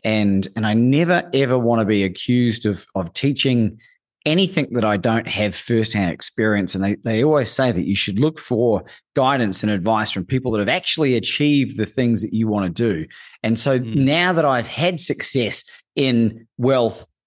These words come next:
Speaker 1: relationships, and health, then I, I believe that I have the credibility to share the,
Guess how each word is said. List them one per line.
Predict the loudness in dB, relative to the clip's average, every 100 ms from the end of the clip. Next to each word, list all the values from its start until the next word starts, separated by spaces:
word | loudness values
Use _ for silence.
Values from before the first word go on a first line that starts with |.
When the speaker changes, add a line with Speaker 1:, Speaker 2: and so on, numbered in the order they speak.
| -4
Speaker 1:
relationships, | 0 2 0 -2 -2 -2 -2 -8 -10 _ _
and | -2 -2
health, | 0 -2 -2 -12 -20 _ _ _ -2
then | 0
I, | 0 -2 -2
I | -2
believe | 0 2 4 4 2 2
that | 2
I | 0
have | -2 -4
the |
credibility | -4 0 0 2 2 0
to | -2 -2
share | 0 2 0
the, | -2 -6